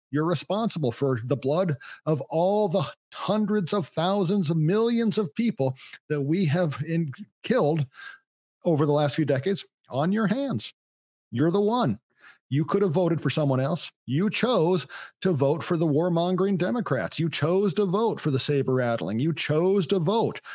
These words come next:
for this genocide and this proxy war and this expanded police state. That's, that was your choice, everyone who votes for the establishment.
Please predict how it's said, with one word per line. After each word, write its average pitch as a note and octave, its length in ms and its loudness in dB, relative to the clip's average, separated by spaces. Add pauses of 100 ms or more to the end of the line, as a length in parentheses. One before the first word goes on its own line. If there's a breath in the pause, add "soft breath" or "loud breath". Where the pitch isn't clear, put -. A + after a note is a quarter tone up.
for D3 220 2
this C3 220 2
genocide A#2 760 0 (280 loud breath)
and C#3+ 180 0
this B2+ 140 0
proxy C3+ 500 0
war A2 400 0 (220 loud breath)
and C#3+ 180 2
this C#3 140 0
expanded C3+ 520 -2
police C3+ 280 0
state. G2 260 -2
That's, C3+ 300 -2
that D#3 100 0
was G3+ 160 -2
your G#3 140 0
choice, B3+ 520 0 (280)
everyone B2+ 560 0 (180)
who C3+ 160 0
votes C3+ 480 0
for C3+ 540 0
the C#3 60 2
establishment. C3 760 0